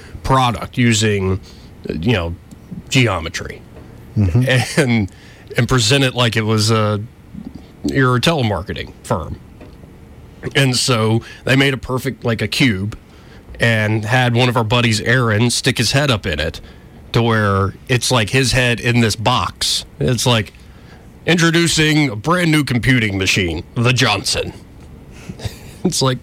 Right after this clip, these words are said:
Speaker 1: "Turn Johnson on." And we all thought it was hilarious. I don't think the teacher understood it.
Speaker 2: Right.
Speaker 1: And then more people started to laugh, and she's like, "Something's afoot here. What are these kids doing?" And sometimes, like,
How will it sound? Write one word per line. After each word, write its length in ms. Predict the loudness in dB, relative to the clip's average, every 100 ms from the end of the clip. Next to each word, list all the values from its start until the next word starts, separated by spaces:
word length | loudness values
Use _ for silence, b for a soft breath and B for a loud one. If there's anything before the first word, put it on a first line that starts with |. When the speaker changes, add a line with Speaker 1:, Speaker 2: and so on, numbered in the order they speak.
| -8
Speaker 1:
"Turn 300 | -4 -2 0
Johnson 460 | 2 2 0 0 2
on." 360 | 0 -2 -6 -10 B B
And 100 | 2
we 140 | 2 2
all 160 | 0
thought 240 | -2 -2 -2
it 60 |
was 140 | -2 -2
hilarious. 680 | -2 -2 0 2 2 0
I 80 | 2
don't 100 | 2
think 140 | 2 0
the 80 |
teacher 420 | 0 0 0 0 0
understood 500 | 0 -2 -2 -2 -4
it. 160 | -10 -16 B 0
Speaker 2:
Right. 280 | 2 2 -2
Speaker 1:
And 240 | 0 0 2
then 640 | 2 2 2 2 0 -4 -2
more 280 | 2 2 2
people 560 | 0 0 0 0 -4 -8 -12 -10
started 480 | -6 -2 0 0 0
to 80 | -2
laugh, 540 | 0 2 2 0 -2
and 200 | 0 0
she's 180 | 0 0
like, 180 | 0 -2
"Something's 520 | -2 -2 0 -4 -4
afoot 500 | -6 -8 -6 -6 -4 -6
here. 460 | -8 -8 -10 -10 -14 B B B B -18 -20 -20 -18 -6
What 160 | -2
are 80 | 0
these 300 | 0 -2 -2
kids 380 | -2 -2 -2 -2
doing?" 260 | -2 -2 0 0
And 100 | 2
sometimes, 640 | 0 0 2 2 0 -2 0
like, 280 | 0 -2